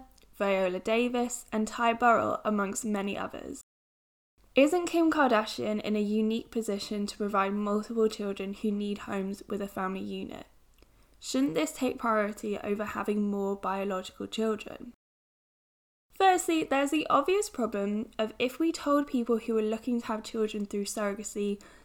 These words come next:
they should instead choose adoption, wouldn't we have to also extend this to anyone looking to have children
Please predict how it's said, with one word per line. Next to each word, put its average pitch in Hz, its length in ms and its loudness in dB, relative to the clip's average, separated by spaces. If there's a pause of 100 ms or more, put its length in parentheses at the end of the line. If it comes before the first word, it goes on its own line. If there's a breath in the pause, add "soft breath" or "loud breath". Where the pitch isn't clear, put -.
(160 loud breath)
they 220 160 2
should 214 160 -6
instead 202 380 -2
choose 202 280 -4
adoption, - 480 -2 (960)
wouldn't 294 320 2
we 359 140 2
have 320 300 -2
to 294 140 -4 (120)
also 269 380 0
extend 202 580 -4
this 202 300 -8
to - 120 -4 (160)
anyone 247 380 2
looking 220 300 -2
to 208 60 -8
have 214 220 -10
children 202 540 -6